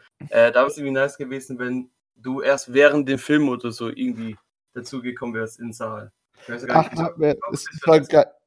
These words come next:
Speaker 2: es war geil genug, wo ich, ähm, äh, wo die Vorführung war, das heißt, der, da war ein Moderator, alle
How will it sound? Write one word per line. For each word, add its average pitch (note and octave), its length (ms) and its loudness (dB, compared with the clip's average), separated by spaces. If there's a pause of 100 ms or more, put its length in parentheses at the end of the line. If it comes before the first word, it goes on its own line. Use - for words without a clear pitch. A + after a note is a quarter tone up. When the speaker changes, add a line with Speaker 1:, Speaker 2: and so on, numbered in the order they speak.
(260)
Speaker 2:
es C#3+ 200 -6
war D3+ 120 6
geil D3+ 300 6
genug, D#3 420 0 (480)
wo C#3+ 220 -4
ich, E3 480 2
ähm, D3 1400 6 (2000)
äh, D3+ 300 4
wo D#3 140 0
die D3+ 260 -6
Vorführung D#3+ 1000 6
war, C3+ 220 2
das D3 160 -2
heißt, - 540 0
der, C3 440 4
da C#3+ 140 0
war C#3 100 2
ein C#3 60 0
Moderator, G3 640 4 (340)
alle D#3 380 8